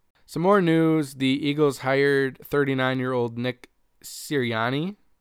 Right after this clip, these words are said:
who served as an assistant head coach, or sorry, an assistant coach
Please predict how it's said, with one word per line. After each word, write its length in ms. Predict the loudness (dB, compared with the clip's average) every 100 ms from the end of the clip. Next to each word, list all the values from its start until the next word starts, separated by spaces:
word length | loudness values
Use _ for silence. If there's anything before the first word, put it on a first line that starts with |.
| -10
who 240 | -8 -6
served 320 | -6 -2 -2 -2
as 140 | -6
an 100 | -8
assistant 520 | -10 -12 -12 -14 -14
head 240 | -8 -8 -6
coach, 540 | -4 -4 -4 -14 -12 -8
or 60 |
sorry, 240 | -4 -4 -4
an 60 |
assistant 440 | -8 -8 -8 -10 -10
coach 400 | -6 -6 -8